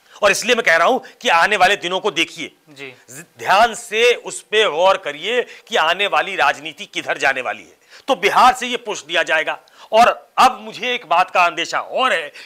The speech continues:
Speaker 1: कि कर्नाटक में भी ये प्रक्रिया हुई थी, जिसको जारी नहीं किया गया, वो सिद्धारमैया की पुरानी सरकार ने कराई थी। अगर वो favorable डा-, data है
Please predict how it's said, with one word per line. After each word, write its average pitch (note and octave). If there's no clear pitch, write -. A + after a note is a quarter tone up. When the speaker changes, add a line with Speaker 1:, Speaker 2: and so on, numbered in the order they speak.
Speaker 1:
कि A#3
कर्नाटक G#3
में C4
भी C4
ये C#4
प्रक्रिया C4
हुई A3
थी, -
जिसको A3+
जारी A3
नहीं A#3+
किया F3
गया, A#2+
वो A#3+
सिद्धारमैया A#3+
की A3+
पुरानी B3
सरकार A3
ने F#3
कराई D3+
थी। -
अगर C4
वो C4+
favorable C4
डा-, G3+
data F#3+
है F#3